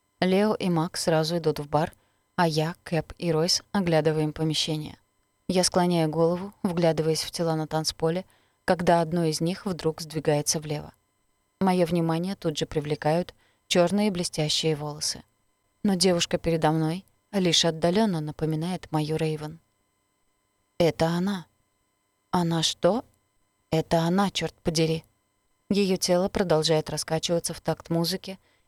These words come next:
и вот она поворачивается лицом к нам. Боже, если обычная Рейвен в спортивных штанах и футболке уже сексуальна, то это Рейвен.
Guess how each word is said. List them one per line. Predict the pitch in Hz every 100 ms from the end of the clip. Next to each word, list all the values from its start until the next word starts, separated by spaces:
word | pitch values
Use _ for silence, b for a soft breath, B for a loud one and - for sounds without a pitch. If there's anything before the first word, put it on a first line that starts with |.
| -
и |
вот | 170 180 233
она | 214
поворачивается | - 160 160 156 - 170 - 165
лицом | 160 - 160
к | -
нам. | 165 151 - _ _ _ _ _ -
Боже, | 190 160 151 - _ _ _ -
если | 180 165 180
обычная | 160 175 - 180 160
Рейвен | 160 180 165
в | 151
спортивных | - 160 - 175 175
штанах | - 160 165 165
и | 151
футболке | - 156 170 185 - - b b b
уже | 165 160
сексуальна, | - - - 175 156 156 156
то | - 165
это | 156 165 226
Рейвен. | 214 160 147 156